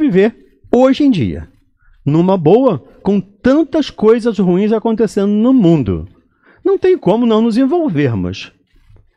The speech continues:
Fora os problemas familiares. A Jerusa, ela assinou que Jerusa de Cascadura, hein, Je-, Jerusa? Não entendi. Um nome aparece Iracema, outro Jerusa. De qualquer maneira,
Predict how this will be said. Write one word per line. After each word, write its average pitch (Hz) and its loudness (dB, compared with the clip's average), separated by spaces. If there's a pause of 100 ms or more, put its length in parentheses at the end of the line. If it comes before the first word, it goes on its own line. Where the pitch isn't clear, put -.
Fora 135 -2
os 269 -4
problemas 311 -2
familiares. 226 -4 (220)
A 135 -2
Jerusa, 151 -2
ela 139 -4
assinou 190 -4
que 190 -6
Jerusa 180 0
de 180 -6
Cascadura, 208 2
hein, 220 0
Je-, 156 0
Jerusa? 147 2
Não 202 2
entendi. 208 -2 (380)
Um 180 0
nome 233 2
aparece 202 0
Iracema, 214 0
outro 262 -2
Jerusa. 175 0
De - -20
qualquer 233 -2
maneira, 226 0